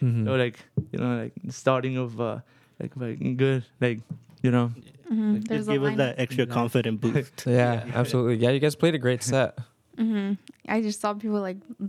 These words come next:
Speaker 3: lining up.
Speaker 1: Mm-hmm.
Speaker 3: I was, like, outside. I, I can't, I didn't go really to the Day of the Dead. I came, like, at the end,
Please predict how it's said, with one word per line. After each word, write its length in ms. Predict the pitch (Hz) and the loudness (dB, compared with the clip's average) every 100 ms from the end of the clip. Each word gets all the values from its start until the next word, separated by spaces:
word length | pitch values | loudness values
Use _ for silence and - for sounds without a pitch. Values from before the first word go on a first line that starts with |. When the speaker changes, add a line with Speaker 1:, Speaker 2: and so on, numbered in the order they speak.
| - | -10
Speaker 3:
lining 380 | 214 196 196 185 | -4 -4 -2 -4
up. 200 | 185 180 - 202 - | -4 -6 -8 -10 -2
Speaker 1:
Mm-hmm. 300 | 139 123 110 | 0 0 0
Speaker 3:
I 80 | 240 | 0
was, 120 | 262 | 0
like, 160 | 269 - | -4 -2
outside. 600 | 202 180 - 196 190 196 - | -2 -2 -6 -2 -2 -2 -2
I, 560 | 226 247 247 220 214 - | -2 -2 -6 -6 -8 0
I 120 | 208 | 0
can't, 220 | 214 262 - | 0 -4 -2
I 100 | 214 | -2
didn't 220 | 226 233 | -2 -4
go 180 | 202 196 | -6 -6
really 240 | 196 196 196 | -6 -8 -10
to 120 | 196 | -10
the 80 | 190 | -8
Day 200 | 190 185 | -8 -6
of 60 | |
the 80 | 185 | -6
Dead. 220 | 185 180 | -4 -4
I 80 | 185 | -4
came, 300 | - 196 185 | -4 -2 -2
like, 160 | 185 196 | -4 -8
at 100 | - | -8
the 140 | 180 | -4
end, 300 | 180 196 214 | -2 -2 -2